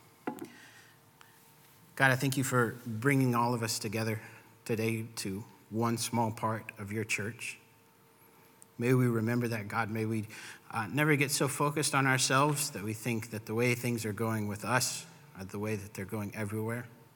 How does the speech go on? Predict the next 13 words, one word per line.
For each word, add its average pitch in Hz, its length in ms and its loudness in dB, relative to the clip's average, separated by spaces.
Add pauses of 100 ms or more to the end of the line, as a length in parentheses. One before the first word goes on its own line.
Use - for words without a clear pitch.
(1080)
And 120 120 0
God, 143 220 8
may 147 140 6
we 139 180 4
always 131 640 4
remember 107 420 -6 (720)
your 117 160 -4
promise 117 460 -2
that - 200 -8
you 120 80 -2
are 110 100 -2
with 107 280 -4
us. - 400 -12